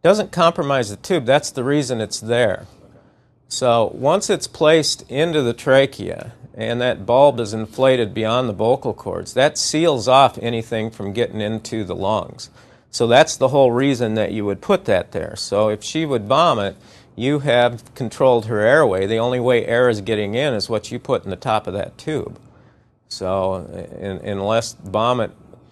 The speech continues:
Speaker 1: or that tube would become dislodged or the bulb,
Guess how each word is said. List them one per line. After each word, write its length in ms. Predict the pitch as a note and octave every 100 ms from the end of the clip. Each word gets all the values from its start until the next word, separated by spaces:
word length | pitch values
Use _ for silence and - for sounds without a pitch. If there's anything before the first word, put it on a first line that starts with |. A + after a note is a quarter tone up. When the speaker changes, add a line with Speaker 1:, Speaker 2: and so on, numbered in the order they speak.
| _ -
Speaker 1:
or 280 | - G#2 G2
that 320 | G2 G2 -
tube 320 | - B2+ A2
would 220 | G2+ F#2
become 420 | G2 F#2+ - G#2+ F#2+
dislodged 920 | G2+ - G2+ G#2+ A#2+ C3+ B2+ - -
or 500 | G#2+ G2+ G2 F#2+ E2 -
the 260 | G2 F#2
bulb, 580 | F#2+ F#2+ A2 A#2+ B2+